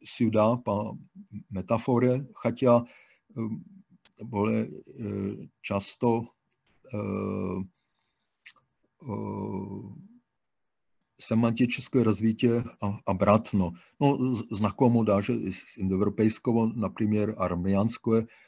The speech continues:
aregaken, eh, eh, je to slunce plus glas.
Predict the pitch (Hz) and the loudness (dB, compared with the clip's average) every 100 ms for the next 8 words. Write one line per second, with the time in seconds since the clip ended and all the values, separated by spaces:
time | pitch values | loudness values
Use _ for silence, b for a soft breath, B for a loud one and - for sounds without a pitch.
0 | b - 104 - 101 110 110 98 - 117 | b -10 -8 0 4 4 2 0 2 4
1 | 127 123 _ _ - 113 - 135 98 98 | 4 0 _ _ -12 -10 -10 -6 -2 -2
2 | 95 _ 107 95 117 101 101 _ - - | -4 _ -8 -4 -2 -2 -2 _ -12 2
3 | 113 127 127 117 - 107 104 - - - | 4 4 0 -4 -2 -4 -4 -10 -16 -2
4 | 87 80 - - | 0 0 -6 -14